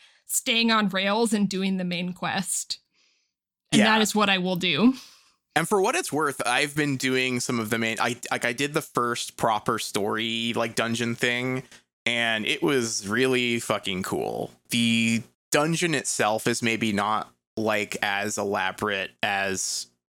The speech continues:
Speaker 2: like, a proper old school Zelda dungeon, but it has the swag of one, if that makes sense. Like,
Speaker 1: Nice.
Speaker 2: it has, like, unique music and a great boss fight, and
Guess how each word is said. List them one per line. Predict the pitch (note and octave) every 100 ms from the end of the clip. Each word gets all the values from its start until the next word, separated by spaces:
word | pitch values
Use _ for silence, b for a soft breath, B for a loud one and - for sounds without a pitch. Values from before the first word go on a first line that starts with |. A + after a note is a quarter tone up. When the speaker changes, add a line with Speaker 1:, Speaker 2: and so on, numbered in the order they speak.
| _ _ _ _ _ _ _ _
Speaker 2:
like, | G#2 F#2+
a |
proper | - A#2 F#2+ - A#2 G#2+ -
old | G#2+ A#2 A2+ -
school | - C3+ C3+ C3+
Zelda | C#3 C3+ C#3
dungeon, | C#3 C#3+ C#3 D#3 D#3
but | D3 B2
it | A2+
has | B2 B2 B2
the | -
swag | G#2 - F2+ G2 A#2
of | C#3+
one, | C#3+ D#3 E3+ F#3 F3
if | F3 E3+
that | E3
makes | D#3+ E3 -
sense. | F3 F3 F#3+ -
Like, | A#2+ G#2
Speaker 1:
Nice. | - - - - B B B _
Speaker 2:
it | F2+ G#2
has, | A#2+ A2
like, | A2 G#2+ A#2
unique | A2+ G2 D#3
music | F3 E3 D#3 C#3+ C3+ -
and | G#2
a |
great | G2+ F#2+ -
boss | G#2+ A#2+ -
fight, | - A2+ A2 A2+ -
and | G#2 G#2 G#2 G#2 G2